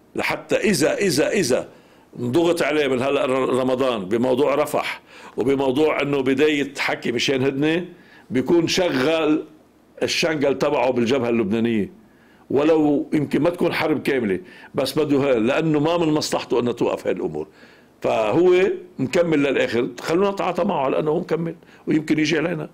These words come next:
لما نحن، آه، بدنا، بدك أنت ت-، ت-، هلأ عم يعمل ضربات استباقية بعد كلام، أنت تعملي كمان ضربات استباقية نوعية، هيك لازم. وإلا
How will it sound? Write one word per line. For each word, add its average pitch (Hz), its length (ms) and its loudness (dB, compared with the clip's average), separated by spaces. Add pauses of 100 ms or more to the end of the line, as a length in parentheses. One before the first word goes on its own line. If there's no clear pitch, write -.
(140)
لما 120 180 -2
نحن، 160 220 -4
آه، - 580 -6
بدنا، 127 280 0
بدك 135 320 -2
أنت 165 160 0
ت-، 135 160 -2
ت-، 127 360 0 (220)
هلأ 143 200 0
عم 127 120 0
يعمل 151 180 0
ضربات 139 320 0
استباقية 139 520 0
بعد 127 180 -2
كلام، 123 240 0 (300)
أنت 170 180 0
تعملي 139 360 0
كمان 127 300 0 (300)
ضربات 127 360 0
استباقية 131 600 0
نوعية، 123 520 0
هيك 143 180 -4
لازم. 131 240 -2 (400)
وإلا 107 480 0